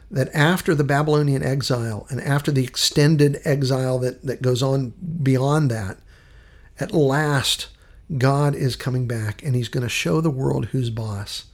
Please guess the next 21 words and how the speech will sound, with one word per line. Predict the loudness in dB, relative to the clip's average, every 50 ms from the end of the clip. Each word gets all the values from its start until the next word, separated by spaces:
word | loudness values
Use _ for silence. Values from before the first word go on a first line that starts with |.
| -20 -20 -20 -20 -20 -20 -20 -20 -20 -20 -20 -20 -20 -20 -20 -20 -20 -20 -20 -20 -20 -20 -20 -20 -20 -20 -20 -20 -20 -20 -20 -20 -20 -20 -16 -6 -2
But | 0 0
as | 2 0 0
it | -2 -4
turns | -4 -2 0 0 2 2
out, | 2 2 0 0 -2
that | -4 -4 -2
doesn't | -2 -2 0 -2 -2 -4 -4
look | -6 -8 -8
quite | -6 -4 -4 -4 -2 -2
like | -2 -2 -2 -4 -4 -4
what | -4 -4 -4 -6 -10 -18 -20 -18 -6
Israel | -4 -2 -2 -2 -2 -4 -4 -4
thinks | -4 -2 -2 -2 -2 -4 -6
it's | -8 -8
gonna | -8 -6 -6 -6 -6
look | -8 -10 -10 -10
like. | -12 -12 -12 -14 -18 -20 -20 -20 -20 -20 -20 -20 -20 -20 -20 -20 -20 -20 -20 -20 -18 -4
Because | 2 4 6 6 8
Israel | 6 6 6 6 6 4 4
thinks, | 4 0 0 0 0 0 0
right, | 2 2 2 2 0